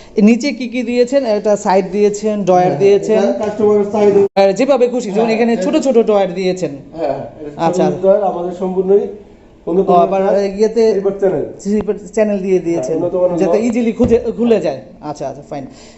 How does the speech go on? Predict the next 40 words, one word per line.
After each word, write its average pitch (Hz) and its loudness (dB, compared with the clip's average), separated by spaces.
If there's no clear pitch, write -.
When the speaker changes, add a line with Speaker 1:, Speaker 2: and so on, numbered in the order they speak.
Speaker 1:
এটাকে 233 2
আপনারা 226 2
ওভেন, 196 2
আহ, 190 -6
সেলফ 196 2
বা 175 2
ওভেন 180 -2
Speaker 2:
র‍্যাক 160 0
Speaker 1:
স্ট্যান্ড 185 2
Speaker 2:
বলতে 185 2
Speaker 1:
বলতে 156 -4
পারেন। 175 -2
Speaker 2:
পারেন। 175 -4
Speaker 1:
হ্যাঁ, 160 0
ওভেন 165 -2
Speaker 2:
হ্যাঁ। 170 -2
Speaker 1:
র‍্যাক 160 -4
বলা 170 0
যায়। 156 -2
তারপরে 180 2
উপরে, 226 4
Speaker 2:
উপরে 202 0
Speaker 1:
আহ, 208 2
এটা 208 0
Speaker 2:
শোকেস। 190 -4
Speaker 1:
শোকে-, 240 0
আহ, 226 -2
শোকেজের 233 0
কাজ 220 -2
করতেছে। 156 -4
Speaker 2:
জি, 151 -10
শোকেজের 175 -6
কাজ 175 -6
করতেছে 165 -12
আপনার। 170 -8
উপরে 175 -8
Speaker 1:
এটা 226 2
Speaker 2:
ক্যাবিনেটের 175 -6
কাজ 165 -8
আছে। 165 -8